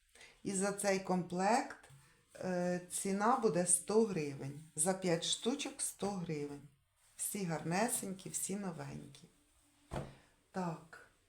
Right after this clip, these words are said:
Далі, ну, так як Леся, е, мені написала комплект, то так я його і виставляю.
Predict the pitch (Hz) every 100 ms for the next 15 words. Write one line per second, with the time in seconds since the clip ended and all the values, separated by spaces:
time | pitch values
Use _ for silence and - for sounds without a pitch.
0 | _ _ _ _ _ _ 180 190 285 285
1 | 214 214 214 233 233 214 208 208 214 214
2 | - 190 190 190 - _ _ _ _ -
3 | 175 170 196 208 196 190 185 185 185 -
4 | 185 165 156 165 214 - - _ _ _
5 | _ _ _ _ - 254 262 247 254 247
6 | 247 247 - - - _ _ _ _ _
7 | - - - 139 220 220 226 240 - 269
8 | 247 220 214 233 226 220 226 - 214 185
9 | 170 143 131 -